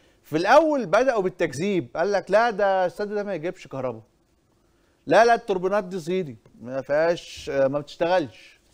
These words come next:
لا، لا، لا، لا، لا، لا." وقعدوا يقول لك: "لا، لا، لا، لا،" وكأنهم هيغنوها يعني. ثم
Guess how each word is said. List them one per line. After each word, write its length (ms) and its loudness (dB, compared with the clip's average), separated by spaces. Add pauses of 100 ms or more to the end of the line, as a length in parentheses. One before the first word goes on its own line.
(1040)
لا، 320 4
لا، 300 -2
لا، 260 2
لا، 240 0
لا، 240 -4
لا." 180 -8 (280)
وقعدوا 560 2
يقول 300 2
لك: 200 -6
"لا، 380 0
لا، 320 -2
لا، 180 -2 (140)
لا،" 300 -4
وكأنهم 540 -4
هيغنوها 580 -2
يعني. 260 -6 (840)
ثم 420 6